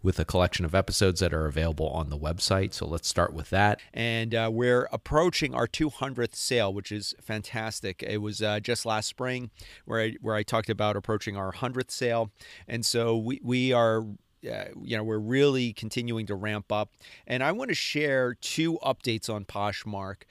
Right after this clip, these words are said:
which I think are pretty incredible. It also shows the growth of this company, of this platform, as really a, a competitor, uh, even though it's very focused right now on clothing. I think it, it does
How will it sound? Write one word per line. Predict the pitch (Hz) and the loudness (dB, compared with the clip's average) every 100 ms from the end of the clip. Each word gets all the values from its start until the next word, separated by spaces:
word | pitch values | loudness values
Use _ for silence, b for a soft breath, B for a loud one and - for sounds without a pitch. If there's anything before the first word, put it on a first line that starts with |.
| B B | B B
which | - 123 - | -4 -2 -2
I | 143 | -2
think | 143 196 | 0 0
are | |
pretty | - - 196 185 | -2 0 0 0
incredible. | 165 - 160 139 120 | -2 2 4 6 4
It | 110 | 2
also | 120 135 135 | 0 0 -2
shows | - 143 139 127 | 0 0 0 0
the | 117 | 0
growth | 101 110 120 131 123 - | 2 4 8 8 4 -6
of | - 113 | -4 -4
this | 104 113 - | 0 0 0
company, | - 123 110 110 | -4 -6 -4 -2
of | 101 | -2
this | 92 101 - B B B - | -4 -4 -6 B B B -10
platform, | 104 131 143 - - 107 98 98 98 _ - | 0 2 2 -4 -6 -4 -4 -6 -10 _ -8
as | 120 107 | -6 -6
really | 113 143 165 180 175 147 135 | -2 0 4 4 4 4 2
a, | 127 123 123 117 | 2 2 0 0
a | 120 120 | -4 -4
competitor, | - 113 - 131 135 117 107 98 | -4 -8 -2 -2 0 0 0 -2
uh, | 104 113 | -4 -8
even | - 131 131 | -4 -4 -2
though | 127 | -2
it's | 117 - | -2 -6
very | 117 117 147 | -4 -2 -2
focused | - - 156 - 104 - - B B B - | -2 0 0 0 -2 -2 -6 B B B -2
right | 120 131 | 0 2
now | 120 | -2
on | 113 113 | -2 -4
clothing. | - 202 143 113 110 - B B - | -2 -2 0 -2 -4 -12 B B -2
I | 131 | -2
think | 139 139 | -2 -4
it, | |
it | 143 - - - 143 123 113 | -4 -6 -6 -6 -6 -8 0
does | 127 135 127 117 | 2 2 0 -2